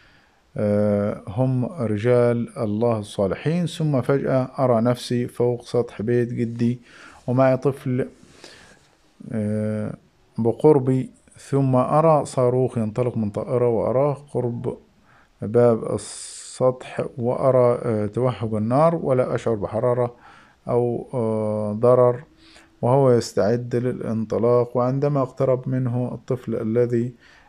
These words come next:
معي تقرب الصاروخ منا، ثم سحبت الطفل لجانبي وابتعد الصاروخ وانطلق، ثم بلمح،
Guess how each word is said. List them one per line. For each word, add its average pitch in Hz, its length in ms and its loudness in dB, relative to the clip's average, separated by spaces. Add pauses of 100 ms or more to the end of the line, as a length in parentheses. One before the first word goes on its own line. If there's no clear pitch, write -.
معي 123 300 2
تقرب 120 440 0
الصاروخ 123 420 -2
منا، 147 400 0
ثم 135 460 -2
سحبت 120 540 -6
الطفل 120 480 -4
لجانبي 110 640 -2
وابتعد 139 520 0
الصاروخ 117 460 -4
وانطلق، 113 500 -4
ثم 120 440 -4 (520)
بلمح، 123 540 0